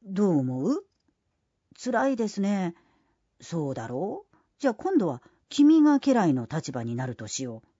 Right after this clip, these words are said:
う。またいきなりですね。私は頬が緩む。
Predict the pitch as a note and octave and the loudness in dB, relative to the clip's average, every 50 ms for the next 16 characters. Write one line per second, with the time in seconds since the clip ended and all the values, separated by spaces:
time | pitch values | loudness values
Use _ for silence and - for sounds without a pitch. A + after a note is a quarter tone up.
0 | _ _ _ _ _ _ _ _ _ _ A3 G#3+ G#3+ - A#3 A#3+ G#3+ - _ _ | _ _ _ _ _ _ _ _ _ _ -2 -2 0 0 -2 -4 -4 -6 _ _
1 | _ G#3+ F#3+ - B3+ C4 D4+ D#4+ D#4 D#4 B3 D#3 B2 - E3+ C3+ D#3 F3+ E3+ C#3+ | _ -6 -2 2 4 6 6 6 4 2 -2 -4 -4 -4 -4 0 2 2 2 0
2 | - - - _ _ _ _ _ _ _ _ _ - F3 - A3+ G#3+ - G#3 G3 | -2 -8 -18 _ _ _ _ _ _ _ _ _ -6 -4 -2 -2 -4 -2 -4 -4
3 | F#3 F3+ - - C4+ C#4 A#3 E3 B2+ A#2+ A#2+ C3 B2+ C3 A#2+ C3 - | -4 -6 -4 -2 0 0 2 0 -2 -2 -4 -4 -2 -4 -4 -6 -8